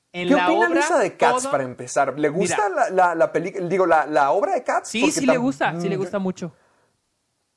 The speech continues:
Speaker 2: Ok.
Speaker 1: Este, me dijo, mira, me dijo esto, "Mira, te voy a ser, te voy a ser clara. La obra
Speaker 2: <laughs> Ah,
Speaker 1: transcurre,
Speaker 2: bueno.
Speaker 1: toda la obra transcurre en un callejón".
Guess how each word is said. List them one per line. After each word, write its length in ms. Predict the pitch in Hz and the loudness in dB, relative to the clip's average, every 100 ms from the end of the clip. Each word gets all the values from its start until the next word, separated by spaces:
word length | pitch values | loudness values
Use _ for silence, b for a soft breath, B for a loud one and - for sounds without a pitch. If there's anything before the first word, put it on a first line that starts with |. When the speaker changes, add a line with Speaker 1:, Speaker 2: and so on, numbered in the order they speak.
| _ _ | _ _
Speaker 2:
Ok. 220 | 113 - 87 - _ _ _ _ | -20 -16 -14 -16 _ _ _ _
Speaker 1:
Este, 420 | - 175 - 175 170 | -12 -12 -10 -12 -8
me 220 | 180 185 | -6 -4
dijo, 200 | 190 214 | -2 -2
mira, 380 | 214 196 180 127 | -4 -6 -10 -12
me 140 | 123 | -16
dijo 160 | 151 220 | -10 -10
esto, 160 | 151 | -10
"Mira, 260 | 156 165 127 _ _ _ _ _ _ _ _ | -10 -10 -10 _ _ _ _ _ _ _ _
te 100 | 175 | -8
voy 140 | 175 | -6
a 40 | 202 | -6
ser, 260 | 185 202 - | -6 -8 -6
te 80 | 165 | -8
voy 60 | |
a 60 | 160 | -8
ser 160 | 165 | -10
clara. 420 | - 151 123 - _ _ _ _ _ _ | -14 -12 -12 -16 _ _ _ _ _ _
La 220 | 139 143 | -6 -2
obra 280 | 151 160 185 | -2 -4 -6
Speaker 2:
<laughs> 20 | |
Ah, 60 | 202 | -6
Speaker 1:
transcurre, 720 | 180 151 131 - 147 - 180 | -6 -8 -8 -4 -4 -2 -6
Speaker 2:
bueno. 140 | - _ | -8 _
Speaker 1:
toda 320 | 214 226 240 | 2 4 2
la 180 | 247 196 | 0 0
obra 220 | 170 170 | 0 -6
transcurre 480 | 190 180 - 151 165 | -8 -10 -10 -10 -8
en 80 | 160 | -8
un 100 | 151 | -8
callejón". 600 | 160 165 143 - 123 113 | -8 -10 -12 -14 -14 -16